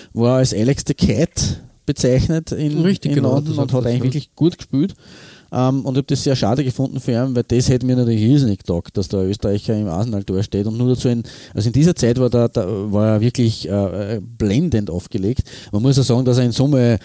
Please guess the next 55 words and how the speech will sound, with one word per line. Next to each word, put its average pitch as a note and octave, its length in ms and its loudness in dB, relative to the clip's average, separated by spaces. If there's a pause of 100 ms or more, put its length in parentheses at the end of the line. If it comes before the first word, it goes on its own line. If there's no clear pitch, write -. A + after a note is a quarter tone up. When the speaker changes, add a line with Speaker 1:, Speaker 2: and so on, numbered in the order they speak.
(140)
Speaker 1:
also A2 180 2
die B2+ 160 2
Clubs, D3+ 480 0
bei C3+ 80 2
denen B2+ 240 2
Alex A#2+ 240 0
Manninger A#2+ 300 2
gespielt A#2+ 260 0
hat, B2 120 -2
die A#2 40 -2
kennen G#2 260 0
sich A2+ 120 2
schon A#2 100 0
durchaus A#2 300 2
sehen. G#2 200 -2
Also F2+ 160 -4
war F#2 100 0
eine F#2 40 -4
große A2 320 -4
Karriere F#2 340 0
Speaker 2:
Ja, G#2+ 140 2
richtig, G#2+ 120 0
Speaker 1:
eigentlich. G#2+ 200 -2
Speaker 2:
richtig, G#2+ 380 -6
richtig. A#2 280 -10
Also A#2 180 -2
Speaker 1:
Er B2 180 0
hat C3 100 0
immer D3+ 140 4
das D3+ 100 4
Pech B2+ 180 2
gehabt, D3+ 200 -2
dass C3 80 2
er C3+ 60 4
als B2 100 0
Tormann A#2+ 260 2
natürlich C3+ 280 2
genau A#2 240 0
einen A2 280 -2
Platz A#2 320 0
in B2 60 -4
der A#2 80 0
Mannschaft, G2 440 -2
äh, A2 440 -2
äh, A2+ 60 -6
gehabt - 280 -2
hat, B2+ 140 -4
den A#2 160 0
man, A#2+ 260 2 (480)
<laughs> A#2 600 -8
wo D3 200 0
er C3 60 2
aufgestellt B2 340 -2
werden C3+ 220 0
kann. C3 280 0